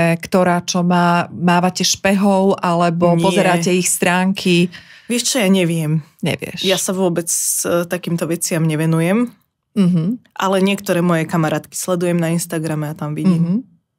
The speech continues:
Speaker 1: A máš napríklad niekoho, koho sleduješ, aby si sa vedela inšpirovať? Lebo každý sa niečím inšpirujeme.
Speaker 2: Určite.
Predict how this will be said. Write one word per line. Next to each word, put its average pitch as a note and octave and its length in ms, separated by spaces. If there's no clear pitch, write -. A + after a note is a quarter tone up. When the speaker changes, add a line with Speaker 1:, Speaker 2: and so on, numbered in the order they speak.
Speaker 1:
A F#3+ 100
máš F3+ 220
napríklad F3 500
niekoho, F3 540
koho F3 200
sleduješ, E3+ 400
aby E3 160
si - 140
sa F3 160
vedela E3 320
inšpirovať? A3 480
Lebo B3 160
každý D4+ 240
sa G3 160
niečím D#3 320
inšpirujeme. D#3 560
Speaker 2:
Určite. F3+ 320